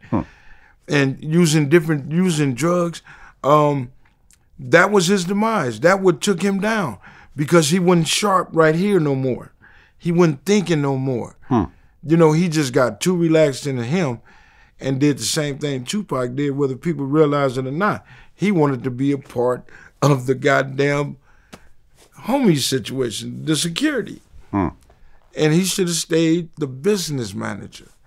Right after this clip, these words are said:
Speaker 2: the C E O. He should have held on to his title opposed to start doing all the extra shit. And shit would have been all right,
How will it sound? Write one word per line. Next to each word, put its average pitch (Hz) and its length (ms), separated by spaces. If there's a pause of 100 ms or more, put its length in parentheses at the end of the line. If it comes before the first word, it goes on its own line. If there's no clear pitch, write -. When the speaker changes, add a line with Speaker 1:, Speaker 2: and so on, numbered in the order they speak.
(400)
Speaker 2:
the 131 240
C 180 500
E 190 40
O. 143 340 (640)
He 175 140
should 175 220
have 139 260 (100)
held 165 220
on 151 180
to 143 160
his 143 200
title 123 380
opposed 123 500
to 120 320 (480)
start 127 340
doing 123 220
all 117 160
the 113 160
extra - 280
shit. - 340 (460)
And 110 140
shit 143 280
would 120 120
have 107 80
been 113 120
all 113 100
right, 113 280